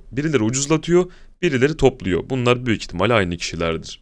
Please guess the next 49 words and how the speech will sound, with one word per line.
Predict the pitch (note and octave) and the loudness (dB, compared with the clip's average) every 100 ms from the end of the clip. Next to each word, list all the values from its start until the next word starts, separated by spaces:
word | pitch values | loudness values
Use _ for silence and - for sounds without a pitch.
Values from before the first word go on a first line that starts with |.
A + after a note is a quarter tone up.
| _ | _
Total | C3+ C3+ F#3+ | 2 6 4
tarafında | F#3 C#3+ C3+ B2+ D3 | 6 4 4 2 4
orta | D#3 C3+ D3+ B2+ | 4 4 2 4
bandda | B2+ B2+ D3 | 4 2 0
bir | C3+ | 0
retest | C#3 C#3 C3 | 2 0 2
yapıldı. | G#2+ - E2+ F#2+ | 0 0 0 0
Yani | F#2 | 2
marketimizin | G2 G#2 G2+ A#2 B2+ C3 C3+ C#3 | 4 2 0 -4 -2 -2 -2 0
değeri | A#2 G#2 B2+ | 2 2 2
bir | B2+ | 2
retest | B2+ B2 G#2+ - | 2 4 2 2
yaptı | F2+ - - D#3 | -2 -2 -4 -2
ve | C#3+ | 0
yoluna | D3 C3+ E3+ C3+ | 2 2 0 2
devam | C3+ D#3+ E3 | 4 6 4
etmek | A2 F#2 | 0 -4
istiyor. | - - F2+ E2+ | -6 -6 -4 -2
Burada | A#2 D3+ | -2 0
da | D#3+ | 0
problem | A2 G2 F2 D#3 E3 | 2 0 0 -4 -2
görmüyoruz | D3+ D#3+ D3+ G2+ F2 | 0 0 0 0 0
arkadaşlar. | F2 F2 G#2 - | 0 -2 -2 -2
Şimdi | G#2 | -2
Ethereum | C3 C3+ F3 | 2 2 2
tarafına | E3+ C#3+ C#3 C#3+ D#3+ C3+ | 2 0 0 0 -2 2
döndüğümüzde | A#2 A#2 A#2 B2 B2+ A#2+ B2+ | 2 2 2 2 2 0 4
arkadaşlar | A#2 F#2+ F2+ F2+ D3 | 4 2 -2 0 -2
şunu | C#3+ A#2 B2+ | -2 -2 0
göreceğiz | A2 F#2+ E2 F2 | 2 2 2 -2
sizlerle | - E2+ F#2 E2 E2 | -2 -2 -4 -4 -4
birlikte. | E2+ E2 - D3+ | -6 -6 -2 0
Burada | C#3+ E3 D#3+ | 2 2 0
bir | E3+ | 0
problem | C#3+ C3+ C#3 C3+ D#3+ D#3+ | 0 4 4 6 2 2
yok. | C3 F#2 - | 2 2 2
Haftalık | A2+ A2+ - D3+ F3+ - | 0 2 2 2 2 4
bazda | G#2+ F#2+ F#2+ G2+ | 4 4 0 -2
bu | C3+ | -4
trend | A2 G2+ - | -2 -2 2
artık | B2+ G2+ - B2+ | 2 2 0 -6
net | A2+ B2 C#3 | -2 -2 0
olarak | F#2+ F2 B2 D3+ | 0 2 2 2
aşıldı | A#2 A#2+ A#2+ A2+ G#2 | 0 0 0 2 2
arkadaşlar | E2+ E2 E2+ - D#3+ D#3+ | 2 -2 -4 -2 -2 -2
ve | D3 | 0
retesti | E3 F3 E3+ F3 | 2 2 2 0
de | D3+ | 2
yapıldı. | G2 F2+ E2+ E2 | 2 0 -4 -6